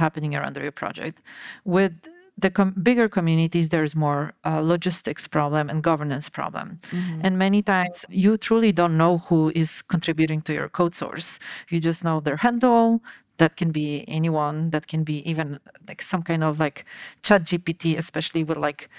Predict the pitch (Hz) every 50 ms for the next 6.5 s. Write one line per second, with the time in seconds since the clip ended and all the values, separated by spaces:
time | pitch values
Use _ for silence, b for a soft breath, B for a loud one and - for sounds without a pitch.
0 | B B B 151 170 165 160 156 156 156 151 147 147 147 143 139 - 151 147 143
1 | - 147 160 160 156 151 151 143 - 156 151 151 165 160 156 156 160 160 151 156
2 | - - 170 160 160 160 - - 160 151 147 151 151 165 160 160 - 147 139 -
3 | 160 160 160 151 151 - 160 165 165 165 165 - 180 165 - - 160 156 156 156
4 | 156 156 - - 156 147 151 151 165 165 160 160 160 - - 151 147 147 156 147
5 | 139 143 - - B B B B B B - 175 165 180 170 156 156 147 156 -
6 | - - 170 160 156 151 151 143 139 139